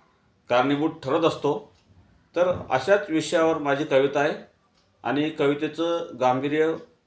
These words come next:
फार महत्त्वाचं आहे, कारण हा एक फार मोठा गंभीर प्रश्न निर्माण झालेला आहे.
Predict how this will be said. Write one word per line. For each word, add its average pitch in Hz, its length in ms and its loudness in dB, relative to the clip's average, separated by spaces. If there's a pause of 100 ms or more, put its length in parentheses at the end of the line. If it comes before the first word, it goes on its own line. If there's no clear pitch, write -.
फार 139 160 -2
महत्त्वाचं 147 540 2
आहे, 147 100 0
कारण 147 440 0 (440)
हा 131 140 0
एक 160 280 0 (500)
फार 151 160 4
मोठा 147 460 0 (100)
गंभीर 127 300 -2
प्रश्न 143 320 -2
निर्माण 139 360 0
झालेला 117 280 -2
आहे. 110 160 -4